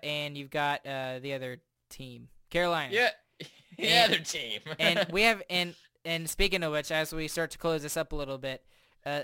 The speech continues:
Speaker 1: the next six out of our eight games are against those top three teams.
Speaker 2: Yeah, which we
Speaker 1: So
Speaker 2: need to find a way to get a couple of points at least from
Speaker 1: Yeah.
Speaker 2: this. That's what it's gonna be. Whoever can win their games against Nashville and Detroit, like, secure those points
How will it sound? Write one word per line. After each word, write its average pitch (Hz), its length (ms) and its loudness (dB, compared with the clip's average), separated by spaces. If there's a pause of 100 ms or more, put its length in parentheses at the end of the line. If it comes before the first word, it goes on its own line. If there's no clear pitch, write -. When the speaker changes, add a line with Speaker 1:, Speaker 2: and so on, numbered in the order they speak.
Speaker 1:
the 151 160 -6
next 196 280 0
six - 720 0
out 170 100 2
of 170 140 -2
our 156 160 0
eight 160 240 -2
games 156 320 -2
are 143 100 -4
against 139 340 -6
those 139 200 -6
top - 240 -4
three 135 180 -2
teams. 120 480 -14 (540)
Speaker 2:
Yeah, 113 140 -6 (220)
which 135 180 -2
we 147 60 -2
Speaker 1:
So 170 180 6
Speaker 2:
need 180 220 4
to 160 80 0
find 156 200 2
a 147 60 2
way 147 200 4
to 135 260 -2 (120)
get 123 200 2
a 120 80 2
couple 123 500 2
of 110 140 0
points 117 240 -2
at 107 120 0
least 123 320 -2
from - 120 -4
Speaker 1:
Yeah. 135 180 -2
Speaker 2:
this. 127 120 -10
That's 143 260 0
what 214 120 6
it's 196 120 2
gonna 185 200 6
be. 131 260 0 (260)
Whoever 185 340 6
can 160 400 0 (560)
win 156 300 4
their 220 120 8
games 196 440 2
against 156 580 2 (340)
Nashville 175 520 4
and 185 80 0
Detroit, 139 420 2 (140)
like, 127 180 2
secure 139 420 4
those 170 220 6
points 131 460 0